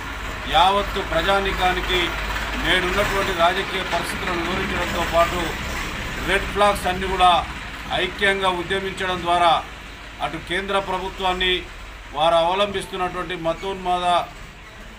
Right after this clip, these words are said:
విధానాల్ని ఈ ప్రజలలో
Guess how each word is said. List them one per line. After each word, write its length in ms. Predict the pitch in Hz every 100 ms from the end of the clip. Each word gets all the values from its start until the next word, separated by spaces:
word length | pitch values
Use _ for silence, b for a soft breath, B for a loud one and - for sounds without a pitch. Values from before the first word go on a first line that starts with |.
| -
విధానాల్ని 680 | 143 180 196 196 196 208 226 - - - - - - - - -
ఈ 100 | 165 175
ప్రజలలో 720 | 160 175 202 196 196 190